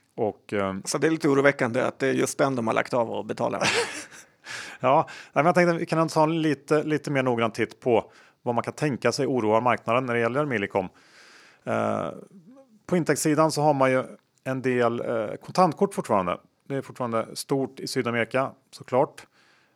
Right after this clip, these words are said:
Speaker 1: Eh, och där kan man ju ändå gissa att man absolut kommer se en, en påverkan. Det är ju inte riktigt, det kan man ju enklare skita i och köpa ett nytt kontantkort än att betala sin räkning. Eh, men bolaget gick ut faktiskt med en lägesuppdatering igår,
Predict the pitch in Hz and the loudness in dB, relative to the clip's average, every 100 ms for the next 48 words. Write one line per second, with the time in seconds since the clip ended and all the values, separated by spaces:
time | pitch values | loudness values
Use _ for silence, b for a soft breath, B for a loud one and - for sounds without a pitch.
0 | _ - 104 101 107 - - _ - 120 | _ -10 -8 -8 -10 -14 -18 _ -6 -6
1 | - - _ _ _ _ 110 139 147 139 | -8 -20 _ _ _ _ 2 4 6 4
2 | 131 117 117 110 107 101 - 101 113 - | 0 0 0 0 0 -2 -2 0 -2 -4
3 | 110 101 - 113 120 - 117 - 131 131 | -4 -4 -4 -6 -6 -8 -10 -2 0 2
4 | 117 127 117 - 107 95 92 - 92 90 | 0 -4 -8 -4 0 0 0 -2 -6 -4
5 | 104 101 101 101 - 104 - - 147 123 | -8 -8 -8 -8 -6 -8 -8 -20 -18 -16
6 | 110 - - 113 110 104 98 - - - | -16 -18 -18 -12 -8 -6 -6 -10 -20 -14
7 | 120 - 110 - 117 - 117 95 - b | -14 -6 -6 -2 -4 2 2 2 -4 b
8 | b _ - - 98 - 98 101 90 95 | b _ -14 -12 -14 -14 -10 -10 -10 -10
9 | 104 98 92 98 90 92 98 - 104 - | -8 -8 -8 -6 -8 -6 -8 -6 -10 -10
10 | b b b b b - 113 110 113 110 | b b b b b -4 0 0 0 -6
11 | - _ 139 139 147 151 156 151 139 156 | -16 _ -2 2 2 2 0 -6 0 -2
12 | 165 156 120 127 127 120 110 110 - 113 | 0 -4 -2 0 2 2 0 -4 -6 -2
13 | 143 170 147 107 | -2 0 2 2